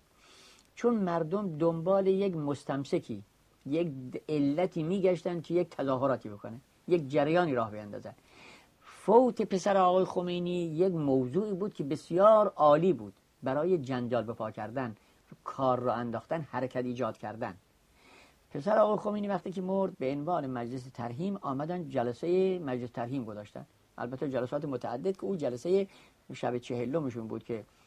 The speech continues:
ظاهراً آقای فلسفی هم منبره و آقای مهندس بازرگان گذاشته بودن جلسه رو. آقای مهندس بازرگان و دوستاشون جلسه رو گذاشته بودن در مسجد جمعه که اون روز خیلی هم شلوغ شد و بعدم پلیس ریخت و من-، یک عده‌ای هم گرفتند و یک عده‌ای هم بردند و،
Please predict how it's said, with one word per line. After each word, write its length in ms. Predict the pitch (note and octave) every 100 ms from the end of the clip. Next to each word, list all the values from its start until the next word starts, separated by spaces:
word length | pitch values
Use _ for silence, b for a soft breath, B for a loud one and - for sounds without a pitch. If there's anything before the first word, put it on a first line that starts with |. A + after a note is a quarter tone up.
| b _ _
ظاهراً 340 | C3 A#2+ C3 C3+
آقای 140 | C3
فلسفی 420 | B2 A#2 C3 D#3
هم 60 | B2+
منبره 320 | A2 G#2 G#2
و 40 | G#2+
آقای 140 | A#2
مهندس 260 | A2+ A2+ A2
بازرگان 420 | A2 A2+ B2 C#3
گذاشته 320 | G2+ - A2+
بودن 180 | G#2 G#2
جلسه 300 | F#2 F#2+ F#2+
رو. 60 | F#2+ _ _ B B B B B
آقای 220 | - B2 D#3
مهندس 400 | C3+ B2 A#2 -
بازرگان 500 | A2+ A2+ A#2 D3 B2
و 40 |
دوستاشون 600 | A2 A2 - C#3 A2 A2
جلسه 300 | G#2+ A2+ B2+
رو 80 | B2
گذاشته 300 | G#2 A2 -
بودن 200 | D#3 D3+
در 120 | B2
مسجد 360 | A2 A2 A#2+ A#2
جمعه 600 | A#2 A2 - E3 F#3+ G3 B B B _
که 60 | -
اون 140 | C#3+
روز 120 | C#3+ C#3
خیلی 280 | D3+ D#3+
هم 60 | D3
شلوغ 340 | - C3+ F3+
شد 200 | - F#3
و 240 | F#3 F#3 F3+
بعدم 320 | D3 D3 D3+
پلیس 360 | - C#3+ D3+ F3+
ریخت 240 | F3+ -
و 160 | E3+ E3
من-، 140 | C#3
یک 220 | C3 C#3
عده‌ای 200 | C3 C#3
هم 120 | C3+
گرفتند 520 | B2+ C3+ E3 F3 E3 E3
و 140 | D#3+
یک 160 | D3+ C#3
عده‌ای 180 | C3+
هم 80 | C#3
بردند 440 | C#3 E3 F3+ D#3+ D#3
و، 180 | E3